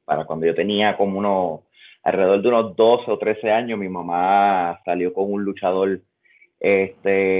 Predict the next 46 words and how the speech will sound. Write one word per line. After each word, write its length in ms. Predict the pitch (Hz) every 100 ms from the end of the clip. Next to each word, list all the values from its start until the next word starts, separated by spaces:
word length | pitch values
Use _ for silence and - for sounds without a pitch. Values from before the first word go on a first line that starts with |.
| 95
de 100 | 92
Puerto 300 | 95 92 87
Rico, 420 | 127 156 113 151 _ _ -
que 500 | - 92 87 87 87
era 160 | 82 98
luchador 460 | 98 - 101 101 98
de 100 | 98
lo 140 | 92
que 140 | 95 98
era 580 | 98 95 92 90 87
I 140 | - 107
W 340 | 107 98 98
A 300 | 107 104 110
antes 400 | 123 123 107 95
de 120 | 92 95
ser 160 | 101
I 80 | 98
W 380 | 95 90 87 95
A, 200 | 87 - _ _ _
cuando 200 | 87 87
era 120 | 90
un 140 | 104 104
independiente 600 | 101 101 95 95 92 101
corriendo 340 | 92 92 98
por 120 | 95
las 160 | 95 90
áreas 280 | 98 98 87
de, 340 | 95 90 73 - _ _ _ _ _
por 120 | -
ac-, 160 | 80 -
pues, 220 | - 90 -
diferentes, 720 | - 107 110 131 135 - 113
este, 360 | - 113 107 98
pueblos 340 | 117 123 120
de 80 | 120
Puerto 260 | 117 -
Rico, 460 | 113 139 131 104 101
y 120 | 95
pues 280 | 90 92 87
mi 100 | 92
mamá, 800 | 90 90 87 101 107 107 95 -
este, 420 | - 92 - 95 90
salía 300 | 90 90 87
con 160 | 104
ese 180 | 101 101
caballero, 600 | 95 98 113 135 104 -